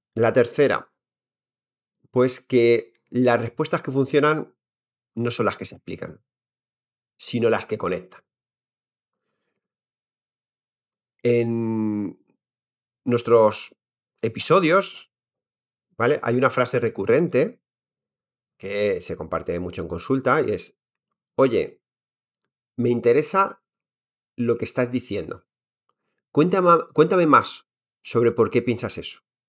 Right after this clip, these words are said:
¿Vale? Bueno, pues, esa frase dicha con calma cambia el clima de la mesa. ¿Por qué?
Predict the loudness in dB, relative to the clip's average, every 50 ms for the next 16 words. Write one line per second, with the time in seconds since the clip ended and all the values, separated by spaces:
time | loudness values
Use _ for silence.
0 | _ _ _ _ _ _ _ _ _ _ _ _ _ _ _ _ _ _ _ _
1 | -8 -6 -6 -6 -8 -12 _ _ 2 2 2 2 2 -2 -4 -4 -6 -14 _ _
2 | _ _ _ _ _ _ _ _ _ _ _ _ _ _ _ _ -6 -4 -4 -4
3 | 0 2 2 2 2 -2 -4 -4 -4 -6 -4 -4 -4 -2 -2 -2 0 -2 -4 -4
4 | -4 -6 -8 -10 -16 _ _ _ _ _ _ _ _ _ _ _ -10 -8 -4 -4
5 | -4 -4 -4 -6 -4 -4 -4 -4 -4 -6 -8 -10 -12 -12 -12 -14 -14 -18 -20 _
6 | _ _ _ _ _ _ _ _ _ _ _ _ _ _ _ _ _ _ _ _
7 | _ _ _ -2 -2 0 2 2 0 0 -2 _